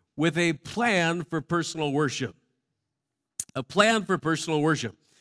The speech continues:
Uh, when you don't plan, when you don't approach your spiritual walk with purpose,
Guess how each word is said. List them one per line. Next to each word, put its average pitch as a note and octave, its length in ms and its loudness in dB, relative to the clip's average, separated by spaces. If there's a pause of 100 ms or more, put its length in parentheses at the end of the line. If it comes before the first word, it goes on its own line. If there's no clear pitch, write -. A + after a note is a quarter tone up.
(220)
Uh, D#3 120 4
when F3 260 4
you G3 160 0
don't A3+ 640 0
plan, F3 720 4 (560)
when F3 180 4
you F#3+ 140 2
don't B3 260 4
approach B3+ 640 2
your A3+ 100 0
spiritual A3+ 580 2
walk F#3 300 4
with F#3+ 180 2
purpose, D#3 640 0